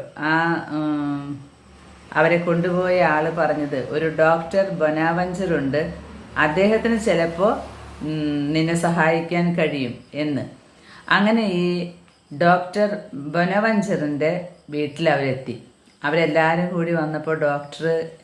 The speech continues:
പരിഭ്രമിച്ച് നോക്കി ഇതെന്താ എന്ന്. പിന്നെ കാര്യങ്ങളൊക്കെ പറഞ്ഞു കൊടുത്തു. ഒരു റുവാണ്ടക്കാരനാണ് ഡോക്ടർ.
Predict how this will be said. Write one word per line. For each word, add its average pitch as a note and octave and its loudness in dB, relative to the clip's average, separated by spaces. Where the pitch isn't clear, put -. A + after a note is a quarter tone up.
പരിഭ്രമിച്ച് D#3 2
നോക്കി D3+ 0
ഇതെന്താ C3+ 0
എന്ന്. A#2+ -2
പിന്നെ A3+ 2
കാര്യങ്ങളൊക്കെ E3 2
പറഞ്ഞു C#3+ -2
കൊടുത്തു. A#2 -6
ഒരു F3+ 2
റുവാണ്ടക്കാരനാണ് F3+ 2
ഡോക്ടർ. B2 -4